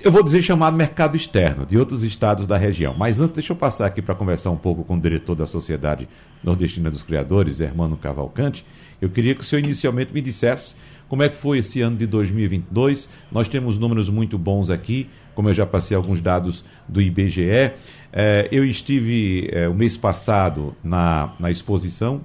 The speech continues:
nordestina de criadores, passei uma semana lá fazendo este programa de lá, e neste programa eu tive, é, o, o, o, os subsídios pra poder convidá-los pra participar do programa aqui, porque os números são sempre muito bons e animadores.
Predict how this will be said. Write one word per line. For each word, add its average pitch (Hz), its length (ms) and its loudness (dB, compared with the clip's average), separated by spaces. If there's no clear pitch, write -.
nordestina 85 600 -4
de 76 140 -6
criadores, 95 720 -4
passei 98 260 -2
uma 120 140 2
semana 110 380 0
lá 104 140 0
fazendo 95 460 0
este 170 320 4
programa 95 460 0
de 95 100 -2
lá, 107 320 2
e 131 320 0
neste 156 340 4
programa 139 480 2
eu 156 80 2
tive, 135 680 -2
é, 98 540 2
o, 92 60 -2
o, 82 880 -6
o, - 320 -14
os 95 100 -10
subsídios 165 600 -2
pra 143 160 -2
poder 143 260 -4
convidá-los 151 560 0
pra - 100 -8
participar 127 420 -4
do 131 100 -4
programa 117 360 -2
aqui, 117 200 -4
porque 131 260 -6
os 131 140 -2
números 131 300 -4
são 131 260 -6
sempre 131 260 -6
muito 135 220 -6
bons 113 260 -2
e 120 60 0
animadores. 117 760 -2